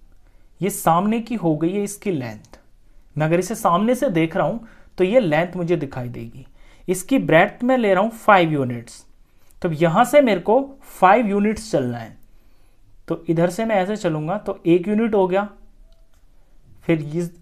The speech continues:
अगली डॉट तक दो यूनिट, ये तीन यूनिट, ये चार यूनिट और ये पाँच यूनिट। तो अगर ये ज़मीन पे टिकी हुई है तो सामने से ये लेंथ हो गई है और साइड में ये इसकी चौड़ाई होगी है ब्रेड्थ। अब इसकी जो हाइट बनेगी वो इस वर्टेक्स पे बनेगी।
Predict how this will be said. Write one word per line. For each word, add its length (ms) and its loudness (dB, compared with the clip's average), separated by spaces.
अगली 260 0
डॉट 220 2
तक 140 -6
दो 240 2
यूनिट, 360 -2
ये 100 -2
तीन 320 -2
यूनिट, 360 -4
ये 60 -2
चार 420 0
यूनिट 340 -6
और 120 -4
ये 120 -8
पाँच 300 -4
यूनिट। 340 -12
तो 60 8
अगर 160 6
ये 80 6
ज़मीन 320 2
पे 120 0
टिकी 300 -4
हुई 220 -2
है 180 -2
तो 160 -6
सामने 460 2
से 160 -2
ये 100 0
लेंथ 360 -2
हो 100 0
गई 180 -4
है 180 -6
और 120 2
साइड 400 0
में 120 -2
ये 120 -2
इसकी 220 -6
चौड़ाई 420 2
होगी 260 -4
है 60 -2
ब्रेड्थ। 360 -8
अब 100 4
इसकी 240 -2
जो 120 6
हाइट 320 2
बनेगी 380 0
वो 160 2
इस 180 -4
वर्टेक्स 480 0
पे 140 -2
बनेगी। 480 -4